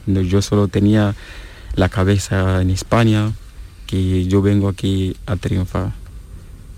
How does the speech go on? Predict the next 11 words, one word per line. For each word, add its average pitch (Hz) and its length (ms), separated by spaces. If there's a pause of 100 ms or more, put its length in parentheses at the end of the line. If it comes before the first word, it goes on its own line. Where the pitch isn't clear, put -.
(160)
Pero 90 920 (1400)
cuando 92 540
bajamos 104 500
de 98 100
la 95 80
patera, 95 480
cuando 95 280
rescató 92 440
la 95 80
Guardia 95 280
Civil 95 480